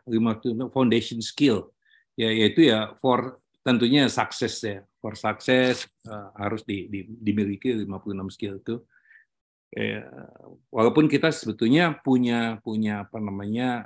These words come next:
eh, amanah skill-skill tertentu, mungkin kehususan tertentu, tetapi, eh,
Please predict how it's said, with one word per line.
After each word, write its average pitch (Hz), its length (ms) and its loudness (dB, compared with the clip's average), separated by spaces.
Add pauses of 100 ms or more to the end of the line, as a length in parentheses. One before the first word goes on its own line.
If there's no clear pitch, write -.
eh, 110 240 -6
amanah 117 400 2 (240)
skill-skill 113 640 0
tertentu, 110 480 -4
mungkin 123 320 -2
kehususan 107 480 -2
tertentu, 110 480 -4
tetapi, 117 480 0 (560)
eh, 107 240 -6